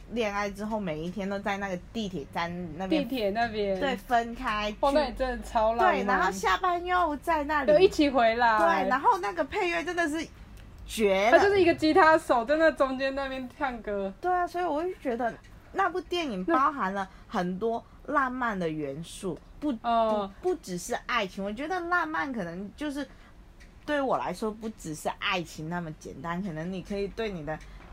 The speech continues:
Speaker 1: 亲人很浪漫啊，然后你对你的朋友也可以很浪漫。可是那部，我觉得那部剧是他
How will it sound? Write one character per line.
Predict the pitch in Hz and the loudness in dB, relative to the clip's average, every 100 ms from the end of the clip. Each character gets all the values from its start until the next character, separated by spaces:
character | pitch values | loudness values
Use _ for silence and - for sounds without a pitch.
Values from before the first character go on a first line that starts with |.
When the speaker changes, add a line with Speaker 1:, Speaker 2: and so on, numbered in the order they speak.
| - | -16
Speaker 1:
亲 | - 269 262 | -6 -4 -4
人 | 240 185 | -4 -4
很 | 233 160 170 | -4 -8 -4
浪 | 202 | -2
漫 | 190 202 196 170 | -2 -2 -2 -2
啊， | 156 151 151 | -4 -4 -4
然 | 156 | -4
后 | 185 | -4
你 | 185 160 139 - - - | -4 -6 -10 -16 -18 -8
对 | 214 | -6
你 | 151 | -4
的 | 202 | -8
朋 | - 196 190 | -6 -6 -4
友 | 196 | -4
也 | 151 123 | -8 -10
可 | - | -8
以 | 170 170 | -8 -8
很 | 180 139 | -10 -10
浪 | 147 156 156 | -8 -8 -8
漫。 | 151 131 | -10 -10
可 | 165 165 | -8 -6
是 | 190 214 - - - | -6 -8 -14 -20 -6
那 | 254 | -4
部， | 240 247 208 - - - | -4 -6 -10 -14 -16 -6
我 | |
觉 | 226 269 | -2 -2
得 | 320 | -2
那 | 339 | -4
部 | 320 339 269 - - - | -2 -6 -8 -12 -16 -8
剧 | 330 302 | -4 -4
是 | 302 | -4
他 | 277 277 285 | -6 0 0